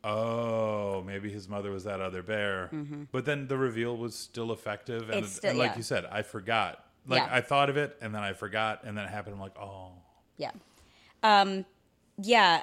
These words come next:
Speaker 2: uh, uh, he's turned into a bear because he doesn't have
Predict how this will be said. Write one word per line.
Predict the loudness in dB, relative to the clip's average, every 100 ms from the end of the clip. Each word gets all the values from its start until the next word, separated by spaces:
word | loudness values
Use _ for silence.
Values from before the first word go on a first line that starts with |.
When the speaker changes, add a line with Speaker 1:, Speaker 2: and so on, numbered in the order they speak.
| 6
Speaker 2:
uh, | 6 6 4
uh, | 4 6 4 0 -12 _ _ _ _ _ _ _ _ _ _ _ _
he's | -6 -4 -4
turned | -2 -2 0
into | 0 0
a |
bear | 4 4 4
because | 0 -4 -6 -6
he |
doesn't | -6 -6 -6
have | -4 -4 -6